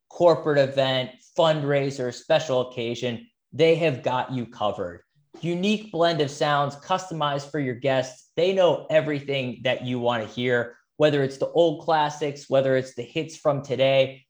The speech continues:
You tell them what you want to hear, they will absolutely get it done. And I'll tell you what, they can get everybody out on the dance floor. The events we've been to with them, you've got the old folks, you've got the young kids, like, everybody's there, everybody's having a blast.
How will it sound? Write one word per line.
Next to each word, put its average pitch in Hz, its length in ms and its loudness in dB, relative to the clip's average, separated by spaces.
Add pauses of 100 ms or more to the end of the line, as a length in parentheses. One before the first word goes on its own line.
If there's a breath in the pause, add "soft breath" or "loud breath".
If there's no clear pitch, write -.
You 160 160 -6
tell 165 240 0
them 156 140 0
what 139 180 -2
you 139 80 -2
want 131 220 0
to 113 40 -8
hear, 120 340 -2
they 123 100 0
will 120 220 -2
absolutely 117 640 -6
get 107 220 -4
it 92 140 -14
done. 92 320 -8 (380)
And 175 100 2
I'll 175 80 0
tell 196 120 4
you 160 100 4
what, 151 320 4 (320)
they 180 180 0
can 226 140 -2
get 185 180 6
everybody 135 460 0
out 113 160 0
on 107 120 -4
the 104 60 -8
dance 101 360 -8
floor. 95 440 -10
The 147 320 2
events 196 320 2
we've 190 180 -4
been 170 180 -2
to 170 180 0
with 147 240 -2
them, 135 360 0
you've 139 180 -4
got 113 300 0
the - 140 -4
old 185 340 4
folks, 175 400 4
you've 143 160 -6
got 135 180 -2
the 135 60 -4
young 165 380 2
kids, 151 440 -2
like, 135 300 0
everybody's 170 480 0
there, 135 340 0
everybody's 135 400 -4
having 117 180 -6
a 110 60 -10
blast. 110 440 -6